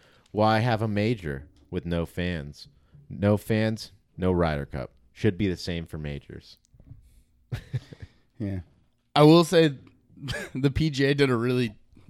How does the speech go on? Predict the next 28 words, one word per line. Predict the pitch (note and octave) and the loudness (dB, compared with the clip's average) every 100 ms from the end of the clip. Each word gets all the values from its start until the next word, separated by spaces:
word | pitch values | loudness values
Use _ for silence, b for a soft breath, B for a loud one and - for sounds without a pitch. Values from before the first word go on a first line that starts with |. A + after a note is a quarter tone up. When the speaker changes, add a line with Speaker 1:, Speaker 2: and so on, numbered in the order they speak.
| - - | -20 -18
Speaker 2:
scummy | - - - A#2+ A#2+ A#2+ | -14 -10 -2 0 0 0
thing | - A#2+ B2 A#2+ | -2 -2 -2 2
by | A2 G#2+ | 4 4
putting | G2+ - A#2+ A2+ A#2 A#2 b b b b | 2 -2 0 0 -4 -8 b b b b
J | B2+ C3 A#2+ | -6 -2 -2
T | - B2+ | 0 2
and | A#2+ B2 | 2 0
the | |
boys | A#2 A#2 A#2+ A2+ | 0 -2 -2 -6
down | A#2+ A#2 A#2 | -6 -4 -4
in | A#2 | -8
the | A2+ | -10
first | C3+ B2 - | -10 -10 -8
row | A#2+ A#2+ B2 | -4 0 0
at | F#2 | 0
Wrigley | B2 A#2+ B2+ | -2 0 -2
Field | B2+ A#2+ B2+ | 0 -2 -2
and | B2 A#2 | -6 -8
putting | C3 B2 A#2 | -6 -6 -6
them | B2 | -6
up | A#2+ - | -6 -4
top, | D#3+ C#3 - | -4 -4 -4
but | A#2 | -4
I, | G#2 G2 _ | -2 -6 _
I | G#2 A2+ | -8 -6
totally | C3 A#2 G#2+ | -6 -8 -8
get | G2 F#2 | -10 -12
it. | E2 | -12